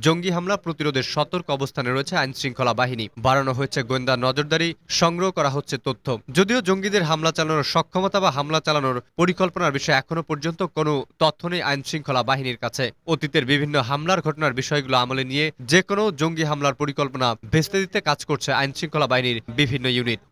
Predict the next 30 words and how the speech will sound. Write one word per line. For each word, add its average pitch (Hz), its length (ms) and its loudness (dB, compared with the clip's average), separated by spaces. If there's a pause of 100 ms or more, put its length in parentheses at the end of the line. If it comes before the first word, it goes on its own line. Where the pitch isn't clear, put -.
ঊর্ধ্বতন 240 340 2 (180)
কর্মকর্তাদের 196 640 0
সঙ্গে 202 180 -2 (100)
কথা 156 220 2
বলে 160 200 2
এসব 147 200 0 (160)
তথ্য 165 180 -2 (180)
জানা 135 240 2
গেছে। 120 220 -2 (300)
আইনশৃঙ্খলা 156 600 0
বাহিনীর 156 360 0
একজন 151 240 -2 (100)
কর্মকর্তা 180 520 0 (100)
বাংলা 156 260 2
ট্রিবিউনকে 143 480 -4
জানান, 151 220 4 (220)
দুই 156 120 6
হাজার 151 240 4
ষোলো 175 160 4 (100)
সালে 214 160 2 (140)
ঈদের 160 180 4 (180)
আগ 151 60 2 (120)
মুহূর্তে 160 320 -2
গুলশানে 135 440 0
হোলি 131 160 0
আর্টিজানে 156 480 2 (260)
জঙ্গি 175 300 2
হামলার 143 260 2 (100)
ঘটনা 151 280 0
ঘটে। 127 260 -2